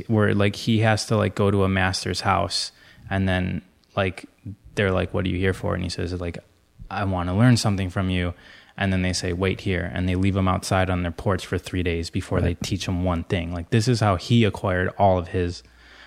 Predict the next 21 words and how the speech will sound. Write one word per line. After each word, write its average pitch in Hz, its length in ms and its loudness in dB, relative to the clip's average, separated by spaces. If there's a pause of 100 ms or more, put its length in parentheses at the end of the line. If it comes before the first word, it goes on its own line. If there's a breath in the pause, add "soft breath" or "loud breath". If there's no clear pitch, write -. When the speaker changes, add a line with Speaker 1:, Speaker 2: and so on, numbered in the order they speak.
(120)
Speaker 1:
knowledge 98 320 4
because 98 320 0
this 104 180 0
is 104 140 0
all 90 420 2
secret - 540 -4
teachings. - 720 -6
Speaker 2:
Yeah. 90 80 2 (760 loud breath)
Speaker 1:
And 110 160 4
then 104 120 4
he 110 160 4
came 104 280 2
here 101 200 2
and 92 180 0
just 95 180 -2
spread 92 300 0
it 82 100 -4
to - 100 -4
everyone. 95 480 2 (360 loud breath)
He 107 140 0
wasn't 101 320 2